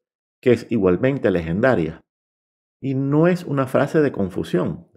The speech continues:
sino de extrema lucidez. Y aunque mucha gente bromea con ella, realmente tiene su sentido.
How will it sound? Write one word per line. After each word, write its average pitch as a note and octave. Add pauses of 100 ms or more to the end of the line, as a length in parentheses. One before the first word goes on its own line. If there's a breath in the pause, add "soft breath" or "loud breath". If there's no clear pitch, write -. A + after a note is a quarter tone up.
sino F#2
de F2+
extrema A2+
lucidez. F2 (920)
Y D3
aunque F2
mucha F#2
gente G#2
bromea F#2
con C#3
ella, A2 (580)
realmente D#3+
tiene F3
su E3+
sentido. G#2+